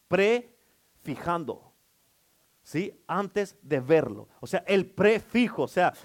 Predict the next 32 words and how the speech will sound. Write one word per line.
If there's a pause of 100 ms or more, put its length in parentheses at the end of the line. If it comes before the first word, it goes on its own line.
(140)
antes
de
ver
a
Dios,
el
prefijo
de
Dios
es
la
palabra
santo,
santo, (140)
santo. (640)
Santo,
santo,
santo. (220)
Amén.
¿Por
qué
es
el,
por,
por
qué
es
el
prefijo
de
Dios
santo?